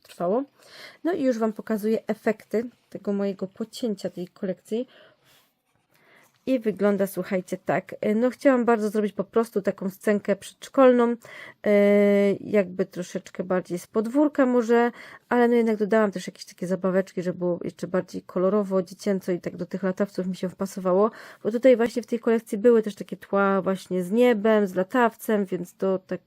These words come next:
stwierdziłam, że nie daję tu żadnej serwetki już, tylko po prostu ponaklejam na różnych dystansach elementy i zrobię taką scenkę jak, e, z, no, z przedszkola, z podwórka, jak dzieciaki wychodzą się bawić.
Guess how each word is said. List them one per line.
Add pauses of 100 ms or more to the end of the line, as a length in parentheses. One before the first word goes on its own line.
(100)
stwierdziłam,
że
nie
daję
tu
żadnej
serwetki
już,
tylko (580)
po
prostu
ponaklejam
na
różnych
dystansach
elementy
i
zrobię
taką
scenkę
jak,
e, (380)
z, (140)
no,
z
przedszkola,
z
podwórka, (400)
jak
dzieciaki
wychodzą
się
bawić.